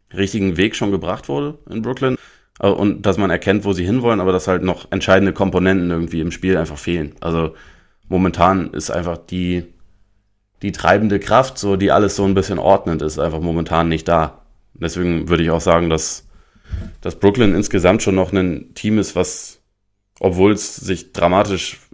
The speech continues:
insgesamt verbessert hat gegenüber den letzten Jahren, also die, ich meine jetzt in, in den letzten Wochen die Ergebnisse nicht mehr, nicht mehr wirklich, aber eigentlich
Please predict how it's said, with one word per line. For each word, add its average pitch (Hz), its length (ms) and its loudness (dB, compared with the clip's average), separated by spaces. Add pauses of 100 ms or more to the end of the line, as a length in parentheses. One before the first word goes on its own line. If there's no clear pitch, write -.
insgesamt 87 440 -4
verbessert 87 420 0
hat 85 200 -4
gegenüber 87 380 -2
den 85 120 -2
letzten 82 280 -4
Jahren, 87 280 0
also 80 200 -8
die, - 200 -12 (240)
ich - 100 -20
meine 80 200 -8
jetzt - 220 -12
in, 82 280 -6 (560)
in 92 80 -4
den 85 80 2
letzten 90 280 2
Wochen 90 280 2
die 87 120 -2
Ergebnisse 90 480 -2
nicht 90 200 -6
mehr, 85 100 -4
nicht 87 360 -6
mehr 90 180 2
wirklich, 98 320 2
aber 85 260 2 (540)
eigentlich 98 440 4